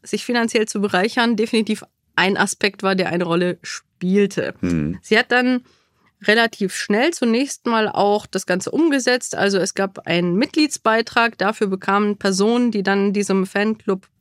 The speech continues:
Speaker 1: beitraten, exklusive Merchandise-Produkte.
Speaker 2: Mhm.
Speaker 1: Das lief am Anfang sehr gut,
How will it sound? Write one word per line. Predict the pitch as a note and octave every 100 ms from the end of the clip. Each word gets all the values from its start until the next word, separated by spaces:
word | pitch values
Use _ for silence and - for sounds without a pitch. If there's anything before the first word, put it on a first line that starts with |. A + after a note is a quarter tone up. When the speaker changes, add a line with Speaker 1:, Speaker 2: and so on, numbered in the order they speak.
| -
Speaker 1:
beitraten, | F3+ B3 - G#3 G#3+ - G3
exklusive | - E3 - - A3 G3+ G#3 G3 F3+
Merchandise-Produkte. | G#3 - - C#4 C4+ - C4 A#3+ C4 - C4 C4+ _
Speaker 2:
Mhm. | E2+ D3+ -
Speaker 1:
Das | G3 -
lief | C#4 -
am | -
Anfang | - C#4+ C4
sehr | G#3 F#3+
gut, | F3+ C4+ B4